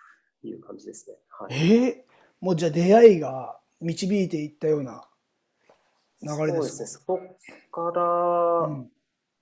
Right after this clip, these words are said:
Speaker 1: の流れは本当早かったですね。えー、名刺交換して一回お茶していろいろ話をさせていただいて、
Speaker 2: はい。
Speaker 1: で、もう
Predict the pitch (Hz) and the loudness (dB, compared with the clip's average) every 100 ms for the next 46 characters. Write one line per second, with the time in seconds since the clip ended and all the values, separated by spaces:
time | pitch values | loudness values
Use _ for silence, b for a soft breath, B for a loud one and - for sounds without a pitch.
0 | - 139 123 113 127 139 120 113 127 - | -8 -2 -2 0 0 2 0 0 -4 -4
1 | - 120 143 143 104 - _ - 92 92 | -4 -2 0 -2 -8 -10 _ -16 -14 -14
2 | - 98 95 95 _ _ _ - 110 98 | -16 -12 -12 -14 _ _ _ -10 -8 -8
3 | 101 - _ _ 123 135 135 143 143 139 | -12 -20 _ _ -12 -10 -10 -6 -4 -4
4 | 123 107 104 - 107 107 123 113 113 - | -4 -8 -10 -12 -12 -8 -6 -4 -4 -10
5 | 117 - 120 113 113 117 113 113 - 120 | -14 -12 -10 -6 -4 -2 -2 -2 -6 -10
6 | - 107 - - 107 101 101 98 98 _ | -8 -12 -14 -16 -16 -14 -12 -10 -12 _
7 | _ _ - 147 113 - - - 170 135 | _ _ -4 -2 -2 -6 -12 -6 -4 -4
8 | - _ _ 143 143 143 147 143 143 143 | -12 _ _ -8 -2 -2 0 -2 -4 -4
9 | 156 143 110 92 - | -2 0 -2 -4 -12